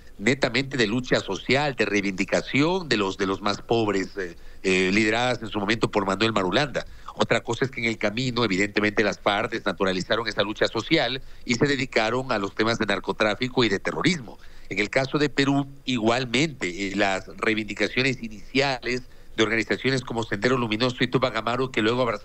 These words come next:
abrazaron el terrorismo. Acá en el Ecuador estamos hablando no de grupos subversivos,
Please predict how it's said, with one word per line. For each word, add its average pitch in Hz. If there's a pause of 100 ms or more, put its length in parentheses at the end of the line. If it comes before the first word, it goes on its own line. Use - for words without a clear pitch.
abrazaron 104
el 113
terrorismo. 151 (320)
Acá -
en 170
el 202
Ecuador 143
estamos 151
hablando 143
no 139
de 196
grupos 151
subversivos, 156